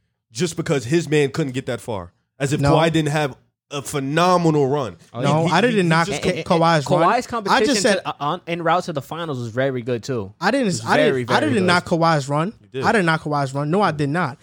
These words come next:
Speaker 1: You did.
Speaker 2: I just said that Toronto
Speaker 1: You
Speaker 2: Raptors
Speaker 1: said, "Look
Speaker 2: team
Speaker 1: who
Speaker 2: was
Speaker 1: he
Speaker 2: not
Speaker 1: played."
Speaker 2: full of scrubs.
Speaker 1: You said, no, you said, "Look at who he played."
Speaker 2: No,
Speaker 1: That's what
Speaker 2: I
Speaker 1: you
Speaker 2: said
Speaker 1: said.
Speaker 2: in the finals.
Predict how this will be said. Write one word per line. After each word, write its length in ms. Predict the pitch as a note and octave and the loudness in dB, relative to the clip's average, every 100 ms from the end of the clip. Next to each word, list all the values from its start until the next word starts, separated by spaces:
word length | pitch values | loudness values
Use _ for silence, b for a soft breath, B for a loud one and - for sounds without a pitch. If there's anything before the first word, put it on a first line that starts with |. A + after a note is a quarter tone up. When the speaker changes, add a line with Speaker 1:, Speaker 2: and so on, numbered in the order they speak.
| - | -18
Speaker 1:
You 60 | |
did. 140 | B2 B2+ | -8 0
Speaker 2:
I 140 | C4 | 0
just 200 | A3 G3 | 0 -2
said 160 | A3 F#3+ | 0 0
that 140 | F3+ | 0
Toronto 380 | E3+ F3+ G3+ E3 | 0 0 0 0
Speaker 1:
You 60 | D#3+ | 0
Speaker 2:
Raptors 100 | A3+ | 0
Speaker 1:
said, 160 | D#3+ | 0
"Look 40 | B2+ | 2
Speaker 2:
team 40 | F3+ | 2
Speaker 1:
who 40 | E3 | 2
Speaker 2:
was 80 | |
Speaker 1:
he 40 | C#3+ | 2
Speaker 2:
not 140 | G3 | 2
Speaker 1:
played." 120 | F3 | 2
Speaker 2:
full 120 | F#3+ F3+ | 2 2
of 120 | D#3 | -2
scrubs. 500 | - E3+ G3+ B2 B2+ | -6 -2 -2 -2 -8
Speaker 1:
You 40 | |
said, 180 | - D3+ | -4 0
no, 100 | D3 | 0
you 120 | D#3 | 0
said, 220 | D#3+ E3 | 0 -2
"Look 240 | A#2+ F#3 F#3 | 0 -2 -2
at 80 | C#3 | -4
who 140 | F3 | -4
he 160 | C#3+ D3+ | -6 -8
played." 340 | - F#3 G2 | -6 -6 0
Speaker 2:
No, 80 | F#3 | 0
Speaker 1:
That's 80 | F#3+ | 4
what 60 | |
Speaker 2:
I 40 | A#3 | 2
Speaker 1:
you 60 | G3 | 2
Speaker 2:
said 280 | B3 A#2 - - | 0 -2 -10 -16
Speaker 1:
said. 160 | D#3+ E3+ | -12 -4
Speaker 2:
in 180 | F#3 | -2
the 100 | F3+ D#3+ | 0 -2
finals. 800 | - - C4 A#3 C3 - - | -6 -2 0 0 -2 -10 -18